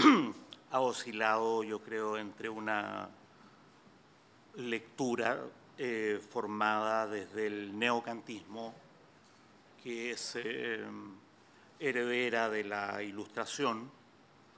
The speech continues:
y una lectura que apela a Hegel, buscando evitar las dicotomías, las exterioridades, eh, los llamados mecanicismos de la Ilustración.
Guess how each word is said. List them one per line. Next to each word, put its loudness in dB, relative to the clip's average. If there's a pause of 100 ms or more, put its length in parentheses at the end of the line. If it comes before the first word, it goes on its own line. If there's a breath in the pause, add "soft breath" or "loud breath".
(680 loud breath)
y -6
una 6
lectura 2
que -2
apela 4
a -4 (140)
Hegel, -2 (1300)
buscando 0
evitar 0
las -4
dicotomías, -2
las -2 (100)
exterioridades, 4 (460 loud breath)
eh, 4
los 4
llamados 4
mecanicismos -2
de -2
la -2
Ilustración. -8